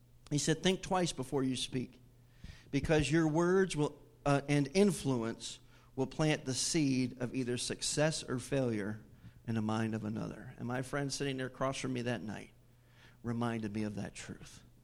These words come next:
He thought something life-giving, and he said it. And, and I'll tell you what, I, I've lived on that for several weeks now.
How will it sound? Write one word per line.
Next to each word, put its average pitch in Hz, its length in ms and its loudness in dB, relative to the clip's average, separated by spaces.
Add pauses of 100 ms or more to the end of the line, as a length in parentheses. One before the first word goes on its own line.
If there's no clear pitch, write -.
(600)
He 123 160 2
thought 131 340 2
something 135 360 0
life-giving, 139 640 -2 (220)
and 110 100 -8
he 98 120 -6
said 110 360 -4
it. 78 100 -14 (1400)
And, 123 160 -4
and 131 100 -2
I'll 139 80 0
tell 139 140 2
you 139 80 4
what, 143 220 2
I, 143 180 -2
I've 135 220 -2
lived 127 240 0
on 117 160 0
that 131 240 -4
for 110 140 -6
several 117 420 -2
weeks 113 340 -6
now. 98 220 -10